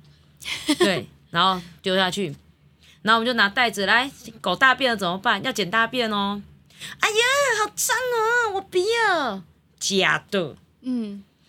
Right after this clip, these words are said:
Speaker 2: 然后我们就会知道，我们就跟他讲说，如果你们假的大便都不敢捡了，你怎么养宠物？
Speaker 1: 对。
Speaker 2: 捡大便是谁的事情？遛狗人的事情欸。
Speaker 1: 对。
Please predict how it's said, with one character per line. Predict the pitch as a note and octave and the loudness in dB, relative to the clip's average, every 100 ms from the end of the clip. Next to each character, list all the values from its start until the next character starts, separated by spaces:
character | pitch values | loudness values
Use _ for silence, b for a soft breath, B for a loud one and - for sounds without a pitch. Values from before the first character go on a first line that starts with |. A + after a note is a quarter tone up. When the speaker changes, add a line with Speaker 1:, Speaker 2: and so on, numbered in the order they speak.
| _ | _
Speaker 2:
然 | G#3+ | 0
后 | A#3 | 2
我 | G3+ | 0
们 | F3+ F3+ | 0 0
就 | A3 | 2
会 | A3 | 0
知 | - F#3 | -2 -2
道， | G3 | 0
我 | - | 0
们 | E3+ | -2
就 | E3+ | -2
跟 | A3 G#3 | -2 0
他 | G3+ | 0
讲 | G3+ E3+ | -2 -4
说， | D3+ F#3 | -4 -4
如 | A#3+ | -2
果 | D#4 | 0
你 | A#3+ | 0
们 | F3 E3 | -2 -2
假 | E3 C#3 | -4 -4
的 | D3 | -4
大 | G3+ F#3 | -2 -2
便 | F#3 | -4
都 | F3 | -6
不 | E3+ | -4
敢 | E3+ E3 | -2 -2
捡 | F3 C3+ B2 | -4 -8 -8
了， | A#2 - _ _ _ _ | -12 -16 _ _ _ _
你 | F#3 | -6
怎 | F3 | -4
么 | D#3 | -2
养 | D3+ D3 | -2 -4
宠 | - A2 | -6 -8
物？ | G2+ D3+ - _ | -6 -8 -10 _
Speaker 1:
对。 | - A#3+ - A3+ - | -16 -14 -14 -16 -6
Speaker 2:
捡 | F#3 F#3+ | -4 0
大 | A3+ | 0
便 | B3 A3+ | 0 -4
是 | A#3 | -4
谁 | F3+ | -4
的 | D#3+ E3+ | -4 -4
事 | - | -6
情？ | G3+ F#3 | -6 -4
遛 | C4+ | -4
狗 | D#4 A3+ | 0 0
人 | G#3 | 0
的 | A3 | -2
事 | A3 C#4 | -2 -4
情 | - F#3 F3 | -4 -2 -2
欸。 | D#3+ - - | -4 -6 -12
Speaker 1:
对。 | A#3+ G#3 | -12 -12